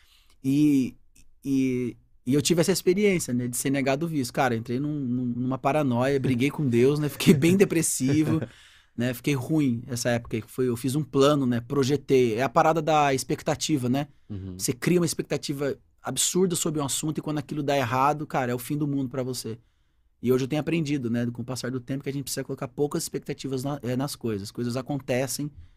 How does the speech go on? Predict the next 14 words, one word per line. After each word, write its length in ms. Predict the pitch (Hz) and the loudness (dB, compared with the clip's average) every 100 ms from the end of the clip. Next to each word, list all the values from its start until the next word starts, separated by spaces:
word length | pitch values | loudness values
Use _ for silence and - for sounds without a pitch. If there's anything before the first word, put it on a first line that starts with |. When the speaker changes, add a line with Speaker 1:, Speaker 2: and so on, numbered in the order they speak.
| - | -14
Speaker 1:
de 60 | |
forma 280 | - 131 127 | -4 -2 0
orgânica, 720 | 113 113 123 147 151 143 143 | -2 -2 -2 -2 -6 -6 -8
Speaker 2:
Uhum. 260 | 101 95 90 - _ - | -6 -8 -12 -18 _ -6
Speaker 1:
com 60 | |
a 40 | 123 | -2
vontade 400 | 123 120 127 123 | -2 0 0 -2
de 120 | 113 | -4
Deus, 520 | 110 131 143 139 139 | 2 4 4 2 -2
com 140 | - 117 | -8 -6
o 60 | |
seu 160 | - 113 | -4 -4
esforço, 680 | - - 139 139 135 - 127 | -4 0 4 4 4 -2 -8
né? 160 | 131 | -8